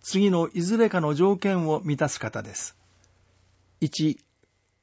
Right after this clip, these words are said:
六十五歳の方。令和二年四月中旬に案内はがきを送付しました。ただし、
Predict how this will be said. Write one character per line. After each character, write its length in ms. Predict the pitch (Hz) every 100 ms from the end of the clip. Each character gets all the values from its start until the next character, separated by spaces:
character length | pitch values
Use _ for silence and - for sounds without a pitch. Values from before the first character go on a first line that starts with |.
| _
六 260 | - 147 233
十 260 | 208 226 214
五 140 | 208
歳 240 | 190 113
の 140 | 95 92
方。 340 | 85 - 85 _ _ _ _ _ _ _ _ _ -
令 240 | 214 240
和 160 | 202 156
二 140 | 151
年 300 | 143 131 131 _ _
四 180 | - 175
月 260 | 214 214
中 280 | 185 190 185
旬 300 | 165 165 160
に 260 | 147 160 - _
案 240 | 151 196
内 180 | 214 208
は 140 | 180 196
が 140 | 165
き 120 | 135
を 120 | 139
送 260 | 135 - 127
付 160 | - 113
し 120 | 110
ま 120 | 104
し 100 | -
た。 200 | - 110 _ _ _ _ _ _ _
た 120 | 202
だ 120 | 190 151
し、 280 | - 107